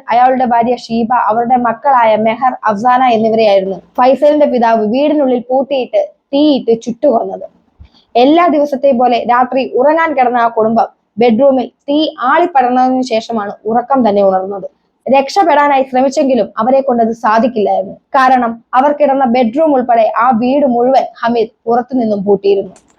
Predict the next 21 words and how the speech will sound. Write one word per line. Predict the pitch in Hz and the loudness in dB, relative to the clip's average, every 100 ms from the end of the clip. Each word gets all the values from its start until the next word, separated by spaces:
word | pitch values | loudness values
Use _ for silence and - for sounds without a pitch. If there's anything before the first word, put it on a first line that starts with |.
| - | -2
അതൊരു | 330 415 403 | 0 2 2
ആത്മഹത്യയാക്കി | 339 370 - 466 415 427 339 254 | 2 0 -2 -2 0 2 0 0
തീർക്കാനായിരുന്നു | 254 254 262 269 254 226 233 | -2 -2 0 0 2 0 0
ഹമീദിന്റെ | 240 233 240 233 226 | -4 -2 0 0 0
ശ്രമം. | 220 190 185 - - _ _ - | -2 -8 -10 -16 -20 _ _ -2
എന്നാൽ | 262 285 262 247 | 2 2 0 -2
മരണവെപ്രാളത്തിനിടയിൽ | 247 277 339 349 285 294 285 294 277 240 233 196 _ - | -2 0 2 2 0 2 0 2 0 0 -2 -4 _ -8
ആ | 240 | -4
പെൺകുട്ടികളിൽ | 285 262 269 285 339 330 320 277 | -2 0 0 0 0 2 2 2
ഒരാൾ | 233 214 196 - | 2 0 -2 -4
അയൽവാസിയെ | 226 285 285 262 262 247 | -2 0 0 0 0 0
വിളിച്ച് | 220 202 | 0 -2
വല്യുപ്പ | 208 226 254 285 277 269 | -2 0 0 0 0 0
വീടിന് | 240 233 254 262 254 | 0 0 -2 0 -2
തീയിട്ടു | 254 302 294 247 | -2 -2 -2 0
എന്നറിയിച്ചതോടെ | 240 233 214 220 226 220 190 190 - _ _ - | -2 0 0 -2 0 0 2 0 -8 _ _ 0
ഫൈസലിന്റെ | 277 277 302 302 269 | 2 2 0 2 0
സ്വന്തം | 262 262 277 302 | 0 -2 0 0
അച്ഛനായ | 262 254 339 294 262 247 | -2 -2 -2 0 0 0
ഹമീദ് | - 247 311 359 339 | 0 0 2 0 0
തന്നെയാണ് | 269 254 240 | -2 0 -2